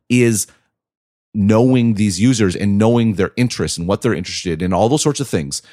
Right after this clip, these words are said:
And, and Twitter, it, it feels like they've given up.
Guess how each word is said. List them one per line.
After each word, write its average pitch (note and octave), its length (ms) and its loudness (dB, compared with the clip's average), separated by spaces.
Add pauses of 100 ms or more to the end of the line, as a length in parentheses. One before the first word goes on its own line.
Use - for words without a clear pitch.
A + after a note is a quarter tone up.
(200)
And, A#2+ 380 -2 (340)
and A2+ 300 -2
Twitter, C#3+ 520 2 (360)
it, - 160 -2
it C#3 120 0
feels D3+ 420 0
like E3+ 180 0
they've D3+ 240 -4
given G#2 320 -2
up. - 320 -4